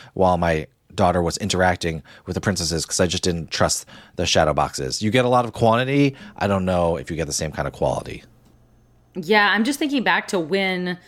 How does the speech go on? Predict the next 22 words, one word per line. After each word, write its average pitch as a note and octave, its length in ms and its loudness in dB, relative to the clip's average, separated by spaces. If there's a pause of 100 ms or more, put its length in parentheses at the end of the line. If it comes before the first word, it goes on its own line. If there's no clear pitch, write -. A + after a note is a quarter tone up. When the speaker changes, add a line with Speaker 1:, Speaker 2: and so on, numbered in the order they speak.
Speaker 2:
I F3+ 160 2
was F#3 200 -2
doing F3+ 220 -2
this F3 180 -4
with, F3 240 -10
with E3 160 -8
my F#3 160 2
kids D#3+ 640 -2
at E3 140 -2
Disney F3 260 -4
World, D#3 400 0
and D#3+ 160 0
there E3 140 2
was D#3 320 0
a E3 60 0
real D#3+ 220 0
PhotoPass F#3 440 0
photographer D#3 540 0
at - 120 -4
some D#3+ 140 -2
of C#3+ 60 -4
these C#3+ 260 -2